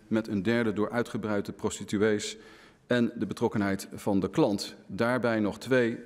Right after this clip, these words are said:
noties. Eén, de seksuele diensten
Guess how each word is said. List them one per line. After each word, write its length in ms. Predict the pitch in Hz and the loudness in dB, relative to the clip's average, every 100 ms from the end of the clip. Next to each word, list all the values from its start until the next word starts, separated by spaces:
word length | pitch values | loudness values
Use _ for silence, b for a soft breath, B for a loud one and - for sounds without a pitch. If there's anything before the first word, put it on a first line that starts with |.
| - - | -16 -4
noties. 560 | 104 85 - - - - B B B B | -2 -2 -6 -10 -12 -16 B B B B
Eén, 300 | 123 87 67 - - | 2 2 -4 -16 -14
de 60 | - | -6
seksuele 440 | - 165 160 151 | -2 0 2 2
diensten 460 | 117 156 147 127 123 | 4 2 2 -2 -4